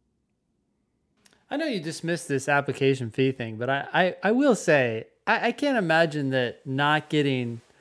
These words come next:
or they're getting, let's, let's just say they, they waive most of them, but they still end up getting two hundred thousand dollars, uh, an application cycle. I don't know. It just seems like a nice chunk of change to have for your office. Like,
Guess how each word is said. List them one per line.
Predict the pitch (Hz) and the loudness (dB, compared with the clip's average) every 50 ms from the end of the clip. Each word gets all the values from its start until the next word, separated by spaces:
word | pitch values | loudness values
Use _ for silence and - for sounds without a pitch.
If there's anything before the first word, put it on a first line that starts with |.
| _ _ _ - 165 | _ _ _ -2 0
or | 165 | 2
they're | 160 165 147 | 2 2 0
getting, | 123 - 165 175 185 180 160 147 135 127 123 127 - _ _ | 0 0 0 2 2 2 0 0 -2 -4 -6 -10 -14 _ _
let's, | - 170 165 - - - _ _ - | -8 -8 -8 -8 -10 -18 _ _ -8
let's | - 170 165 - | -6 -6 -6 -6
just | - 160 143 - | -8 -10 -8 -4
say | - 170 160 156 | -2 0 0 0
they, | 147 143 139 135 135 135 | 0 0 0 0 0 -2
they | 135 131 131 | -2 -2 -2
waive | 127 117 131 139 143 143 135 120 | -2 0 2 2 4 4 2 0
most | 120 127 139 151 143 - 123 | -2 -2 -2 -4 -4 -6 -8
of | 113 | -8
them, | 110 107 107 | -8 -8 -8
but | 104 110 | -8 -8
they | 113 127 | -6 -8
still | 123 - - 160 | -8 -6 -6 -6
end | 165 151 135 | -4 -4 -6
up | 123 123 - | -6 -6 -6
getting | - 131 131 123 113 | -6 -4 -4 -6 -8
two | - - 156 143 | -8 -8 -6 -6
hundred | 135 139 127 127 - | -4 -6 -6 -6 -6
thousand | 127 120 120 117 113 113 | -4 -4 -4 -4 -6 -6
dollars, | 113 113 113 113 113 113 110 107 113 | -6 -4 -4 -4 -4 -6 -8 -10 -12
uh, | 110 104 107 110 107 107 107 104 104 104 104 104 131 _ _ - | -14 -12 -10 -10 -8 -8 -10 -10 -10 -12 -14 -16 -20 _ _ -14
an | 120 117 | -10 -10
application | 113 107 104 - 113 - 123 113 107 107 110 | -10 -10 -10 -10 -10 -8 -8 -10 -10 -10 -12
cycle. | 107 110 120 127 123 - - - | -12 -10 -8 -10 -10 -10 -12 -10
I | - 143 | -6 -6
don't | 170 185 | -4 -2
know. | 190 170 117 | -2 -2 -4
It | 107 107 | -4 -6
just | - 139 131 - | -8 -8 -8 -6
seems | - 147 139 131 | -6 -6 -4 -4
like | 139 131 123 | -4 -4 -4
a | 120 | -4
nice | 113 120 123 127 - | -6 -6 -6 -6 -8
chunk | - - 135 120 - | -8 -10 -10 -10 -10
of | 117 - | -14 -12
change | - - 135 131 135 127 120 | -8 -6 -6 -4 -4 -6 -8
to | - - | -8 -8
have | 113 120 123 123 | -8 -6 -8 -8
for | - - | -6 -6
your | 131 131 131 | -4 -4 -4
office. | 139 147 139 - 101 98 - - _ _ _ - | -4 -6 -8 -12 -16 -18 -20 -20 _ _ _ -12
Like, | - 117 113 | -12 -12 -12